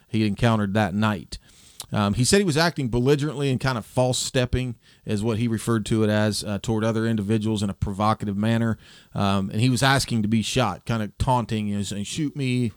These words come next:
explicatives. Um, you can see that video on YouTube as well if you wanna look that up.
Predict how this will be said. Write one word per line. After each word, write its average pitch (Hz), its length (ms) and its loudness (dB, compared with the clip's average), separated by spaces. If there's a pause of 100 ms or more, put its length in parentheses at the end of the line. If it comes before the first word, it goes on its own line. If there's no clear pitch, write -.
(240)
explicatives. 107 800 -4 (420)
Um, 95 400 -4 (120)
you 104 180 0
can 104 100 -4
see 110 180 0
that 104 180 0
video 104 360 0
on 104 120 0
YouTube 104 340 0
as 98 80 -2
well 104 200 0
if 101 100 -8
you 104 80 -2
wanna 101 140 0
look 101 160 -4
that 101 180 0
up. 101 200 -2